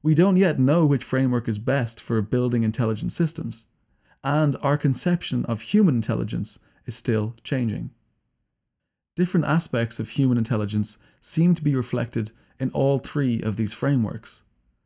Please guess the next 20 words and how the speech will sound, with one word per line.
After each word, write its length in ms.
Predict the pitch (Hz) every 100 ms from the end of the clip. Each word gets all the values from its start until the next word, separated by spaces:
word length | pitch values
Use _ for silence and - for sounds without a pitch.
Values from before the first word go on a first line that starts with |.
| _ _ _ _ -
Some 340 | - 156 196
processes 540 | 175 139 139 120 113
appear 260 | 113 107 113
to 100 | 110
be 100 | 113
symbolic, 680 | 107 107 101 110 135 151 - _ _ _ _ -
some 260 | - 131
processes 400 | 120 120 120 117
appear 420 | 110 - 117 110
to 160 | 107 -
be 60 | 117
based 300 | 117 117 117
on 140 | 107
activation 580 | 107 - 117 143 151 147
patterns, 560 | 143 139 139 135 - _ _ _ _ _ -
and 300 | 135 143 143
in 180 | 151 143
still 420 | - 160 147 120
other 220 | 190 185
ways, 400 | 110 104 107 -